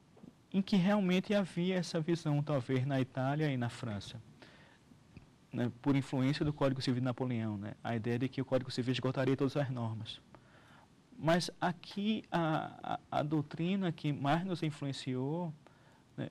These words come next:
foi a doutrina jurídica alemã, a ideia do usus modernos pandectarum,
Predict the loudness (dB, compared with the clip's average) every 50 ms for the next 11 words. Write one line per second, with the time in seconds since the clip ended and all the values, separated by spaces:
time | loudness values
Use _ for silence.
0 | -8 -14 -18 -14 -10 -2 2 2 4 4 4 4 2 0 -4 -8 -6 -2 0 0
1 | 0 2 2 2 2 0 0 -2 0 0 2 2 2 0 0 -2 -6 -14 -18 -8
2 | -2 2 4 4 4 4 2 2 2 2 2 2 2 4 2 2 0 -2 -10 -20
3 | -20 -20 -20 -20 -20 -20 -20 -8 0 2 2 2 4 2 2 2 2 2 2 4
4 | 4 4 2 2 0 -6 -18 -20 -20 -20 -14 _ 0 4 4 4 4 4 2 2
5 | 2 2 2 4 4 4 2 2 2 0 -2 -4 -2 0 2 2 2 2 0 -2
6 | 0 2 2 2 0